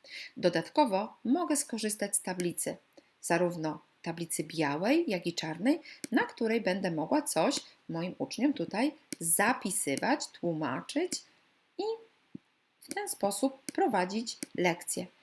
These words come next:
Odklikując w puste miejsce, będę mogła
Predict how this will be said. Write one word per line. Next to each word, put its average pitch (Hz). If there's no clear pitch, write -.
Odklikując 214
w -
puste -
miejsce, 240
będę 320
mogła 196